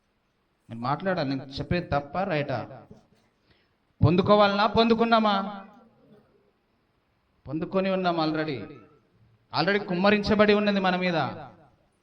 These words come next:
చాలామంది ఏం చేస్తారు, ఈ సంఘంలో పరిశుద్ధాత్మ పనిచేస్తలేడు, ఈ పాస్టర్కి పరిశుద్ధాత్మ వరం లేదు, ఇక్కడ భాషలు మాట్లాడరు,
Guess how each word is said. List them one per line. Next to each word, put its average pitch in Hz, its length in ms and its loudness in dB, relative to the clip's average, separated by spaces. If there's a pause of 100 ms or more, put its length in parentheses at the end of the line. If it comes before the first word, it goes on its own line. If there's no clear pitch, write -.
(600)
చాలామంది 180 420 -2
ఏం 175 120 -4
చేస్తారు, 170 680 -8 (380)
ఈ - 60 -10
సంఘంలో 156 540 -4
పరిశుద్ధాత్మ 139 720 -4 (640)
పనిచేస్తలేడు, 120 680 -6 (2250)
ఈ 131 80 -6
పాస్టర్కి 147 520 -4
పరిశుద్ధాత్మ 131 680 -4
వరం 120 340 -6
లేదు, 113 260 -8 (1700)
ఇక్కడ 151 200 -2
భాషలు 143 480 -2
మాట్లాడరు, 123 600 -4